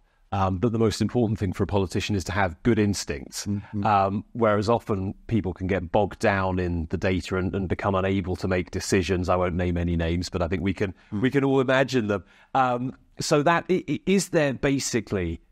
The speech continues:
Speaker 1: an inherent tension between politics and policy making and the kind of, um, rational thinking that you, you're, you're advocating in this book?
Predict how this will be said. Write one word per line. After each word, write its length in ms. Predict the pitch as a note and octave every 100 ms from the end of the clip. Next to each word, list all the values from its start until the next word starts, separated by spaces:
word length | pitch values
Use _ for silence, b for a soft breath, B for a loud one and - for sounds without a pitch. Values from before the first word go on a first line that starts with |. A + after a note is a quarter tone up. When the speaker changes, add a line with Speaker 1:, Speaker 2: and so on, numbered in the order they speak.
| - _
Speaker 1:
an 100 | A2+
inherent 480 | G#2+ G2+ B2+ A2 G2+
tension 540 | - G#2+ F#2+ - F2
between 680 | F2 F2 - G2 E2+ E2+ E2+ _ _ _ _
politics 640 | - A2 F#2+ F2+ E2+ -
and 120 | F#2+ F2
policy 400 | G2+ F#2+ - F2
making 500 | E2 D#2 - D#2+ - _ _ _ - -
and 260 | G2+ G2 E2
the 60 |
kind 600 | - - A2 G#2 G2+ G2
of, 400 | F#2 F2 D#2+ - - -
um, 360 | F2 F2 F2 -
rational 520 | F2 F#2 F2 - F#2 E2+
thinking 520 | F#2 F2 - D2+ - -
that 100 | C#2
you, 200 | F2 F2
you're, 240 | F2+ F2+ -
you're 180 | F2+ F2+
advocating 640 | F2 F2 - E2+ - E2
in 80 | E2
this 160 | D#2+ -
book? 400 | - D#2+ -